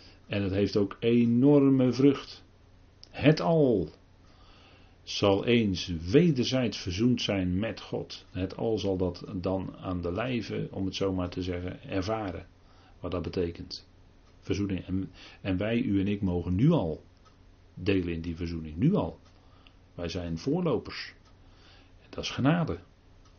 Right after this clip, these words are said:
Hè, dat, eh, maar, eh, die ene die is er al. En dat is de garantie dat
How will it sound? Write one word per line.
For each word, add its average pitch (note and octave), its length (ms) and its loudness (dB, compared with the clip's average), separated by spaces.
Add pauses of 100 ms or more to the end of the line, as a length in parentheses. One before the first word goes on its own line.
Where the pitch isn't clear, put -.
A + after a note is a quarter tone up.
(680)
Hè, - 300 -6
dat, - 280 -10
eh, - 80 -6 (180)
maar, G1+ 320 -10 (120)
eh, - 80 -16 (840)
die F#2+ 400 -10
ene F3 280 4
die F3+ 140 4
is - 180 2
er G#2 80 0
al. G2 240 0 (840)
En F2+ 140 -6
dat E2 120 -2
is - 60 -10
de E2+ 80 -6
garantie A2+ 520 2
dat E2+ 300 -4